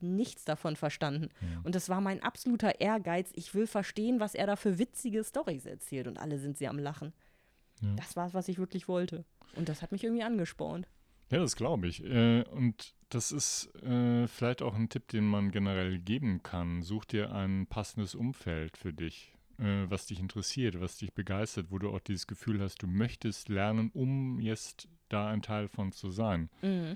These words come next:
Speaker 2: Wenn man immer nur in der Bibliothek sitzt und lernt und irgendwann gar nicht mehr weiß, wofür denn eigentlich, also den Kontakt zum wirklichen Leben gar nicht so richtig hat, ist es schwerer, glaub ich.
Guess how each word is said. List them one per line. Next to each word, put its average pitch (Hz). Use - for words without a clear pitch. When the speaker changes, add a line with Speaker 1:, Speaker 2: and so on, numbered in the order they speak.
Speaker 2:
Wenn 110
man 107
immer 110
nur 110
in 104
der 101
Bibliothek 95
sitzt -
und 101
lernt 101
und 117
irgendwann 104
gar 98
nicht 95
mehr 95
weiß, 92
wofür 120
denn 85
eigentlich, 87
also 101
den 95
Kontakt 101
zum 101
wirklichen 92
Leben 110
gar 85
nicht 87
so 101
richtig -
hat, 107
ist 123
es 131
schwerer, 123
glaub 76
ich. 80